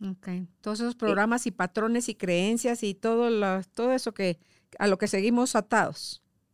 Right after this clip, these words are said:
Speaker 2: Son energías discordantes, no resueltas del pasado, que puede ser un pasado biográfico acá,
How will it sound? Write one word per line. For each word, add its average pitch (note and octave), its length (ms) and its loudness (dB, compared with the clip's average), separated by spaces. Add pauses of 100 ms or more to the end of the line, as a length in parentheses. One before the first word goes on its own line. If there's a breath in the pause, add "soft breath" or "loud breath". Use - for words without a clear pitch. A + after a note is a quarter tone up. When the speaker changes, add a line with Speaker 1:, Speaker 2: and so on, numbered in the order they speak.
(140)
Speaker 2:
Son C4 240 10
energías B3 1000 10 (200)
discordantes, G3 1600 8 (460)
no G#3+ 340 12
resueltas F3 840 4
del C#3+ 220 4
pasado, G3 720 6 (220)
que F3+ 120 8
puede F3+ 380 6
ser D#3+ 280 4
un E3 160 4
pasado E3 640 6 (420)
biográfico D#3+ 1000 6 (100)
acá, - 460 6